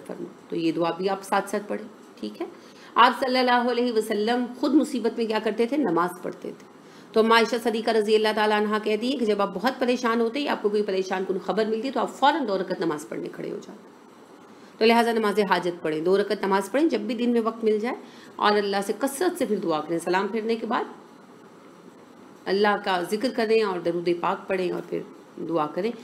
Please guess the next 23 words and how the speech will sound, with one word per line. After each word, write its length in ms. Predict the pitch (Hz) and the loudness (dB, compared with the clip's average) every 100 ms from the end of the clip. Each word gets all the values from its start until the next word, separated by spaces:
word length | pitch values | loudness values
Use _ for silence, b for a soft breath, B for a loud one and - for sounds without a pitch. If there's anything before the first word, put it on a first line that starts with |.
| B B | B B
क्योंकि 200 | - 254 | -4 0
रसूल 300 | 285 254 247 233 | 2 2 2 2
अकरम 240 | 226 240 | 2 0
सल्लल्लाहु 300 | 233 226 220 | 0 0 0
अलैहि 120 | 214 214 | 0 -4
वसल्लम 160 | 233 | -4
ने 60 | 233 | -2
इरशाद 300 | 214 233 226 | 0 0 0
फरमाया, 340 | 196 175 170 | 0 -2 -2
आपने 180 | 185 226 | -2 -2
कहा, 120 | 262 | -2
"जब 180 | 254 233 | -4 -4
तुम्हें 180 | 233 226 | -2 0
कोई 120 | 226 | 0
हाजत 340 | 185 175 180 | 0 0 -2
हो, 60 | 185 | -4
अल्लाह 360 | 185 185 190 226 | 0 2 2 2
से 140 | 226 | -2
हो 180 | 202 214 | 0 2
या 140 | 262 | 2
बंदे 320 | 214 175 165 | 0 -2 -4
से 140 | 156 | -4
हो, 100 | - | -8